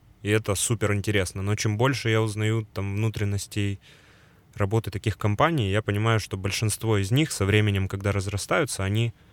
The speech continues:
партнёрятся со всеми провайдерами данных и уже забирают их напрямую, без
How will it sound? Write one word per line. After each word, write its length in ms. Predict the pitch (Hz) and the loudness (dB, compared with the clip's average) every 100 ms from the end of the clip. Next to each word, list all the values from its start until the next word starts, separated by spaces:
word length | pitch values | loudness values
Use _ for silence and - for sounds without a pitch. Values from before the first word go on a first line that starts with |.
| - _ | -20 _
партнёрятся 640 | 110 104 120 123 104 - 98 | 2 4 4 4 4 0 -4
со 120 | 98 | -4
всеми 300 | - 107 98 | 0 0 0
провайдерами 540 | - 104 104 101 101 | 0 0 2 0 0
данных 540 | 104 156 170 98 - - - | 2 2 2 -2 -6 -10 0
и 80 | |
уже 240 | 107 104 127 | 2 2 2
забирают 480 | 107 98 110 101 95 | 0 2 2 2 -2
их 120 | - | -4
напрямую, 500 | 98 - 127 156 107 | -4 -2 0 0 0
без 560 | 92 98 - - - | 0 -2 -2 -6 -8